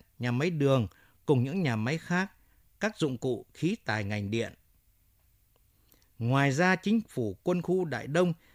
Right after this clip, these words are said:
sẽ dành cho giới công nghiệp Đức những điều kiện ưu đãi đặc biệt trong việc đầu tư vào các xí nghiệp công thương nghiệp sông Đông, đặc biệt trong ngành thiết kế xây dựng và khai thác các tuyến đường thủy, các đường giao thông khác.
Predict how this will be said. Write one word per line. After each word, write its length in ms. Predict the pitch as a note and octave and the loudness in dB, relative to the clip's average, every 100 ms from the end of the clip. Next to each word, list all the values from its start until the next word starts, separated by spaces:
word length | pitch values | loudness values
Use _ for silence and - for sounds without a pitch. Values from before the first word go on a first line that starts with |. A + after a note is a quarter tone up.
| _ | _
sẽ 260 | - D3+ F#3+ | -6 -4 -2
dành 340 | D3 C3 G#2+ | 2 2 2
cho 140 | E3 | 0
giới 180 | D3+ E3 | 2 2
công 280 | - F3+ E3+ | 2 0 0
nghiệp 160 | C3 - | 0 0
Đức 220 | E3 A3 - | 0 0 -2
những 160 | E3 | -2
điều 140 | E3 B2 | 2 0
kiện 240 | - A#2+ - | 0 -6 -2
ưu 200 | E3+ F3+ | 2 2
đãi 180 | D3+ F#3+ | 2 -4
đặc 360 | F3 C#3+ - | -2 -2 -2
biệt 300 | B2+ C3+ B2+ - _ _ | -2 0 0 -4 _ _
trong 180 | - F3 | -2 0
việc 200 | C#3+ A2+ | 0 -2
đầu 280 | C3+ C#3+ A#2 - | 0 0 0 2
tư 160 | E3+ | 2
vào 140 | D3+ G#2+ | 2 -2
các 180 | - F3 | -6 -6
xí 160 | - | -4
nghiệp 240 | F#3 C3 - _ | -2 -2 -4 _
công 220 | E3+ E3+ | -2 0
thương 200 | E3 E3 | -2 -2
nghiệp 160 | B2 - | -2 -4
sông 340 | - D#3 D3+ | -4 -2 0
Đông, 200 | D3+ D#3+ B2+ _ _ _ | 2 2 0 _ _ _
đặc 260 | - C#3 C3 | -2 -2 0
biệt 300 | D3 C#3+ - _ _ | 2 2 0 _ _
trong 200 | E3+ E3+ | -2 0
ngành 200 | B2+ G#2+ F2 | 0 -2 -2
thiết 200 | F3 F#3 | -4 -2
kế 160 | D3+ F3 | -2 -4
xây 280 | - D#3 | 0 0
dựng 240 | C#3+ D3+ C3 - _ _ | 4 4 4 -2 _ _
và 160 | A2 G#2+ | -4 -4
khai 300 | - D#3 D#3 | -2 -2 -2
thác 280 | - F3 | -4 -4
các 180 | - F3 | -4 -4
tuyến 200 | F3 F#3 | -4 -2
đường 180 | C#3+ G2+ - | 0 -2 -2
thủy, 420 | B2 G2+ F#2+ A#2 - - _ | -2 0 -2 -6 -12 -20 _
các 220 | F3+ G3 C#3+ | -2 -2 2
đường 300 | B2+ G#2 F2 | 2 2 -2
giao 260 | G#2+ C#3 B2+ - | 2 4 4 2
thông 200 | C#3 A#2+ | 2 2
khác. 340 | - D#3 D#3 | 0 0 0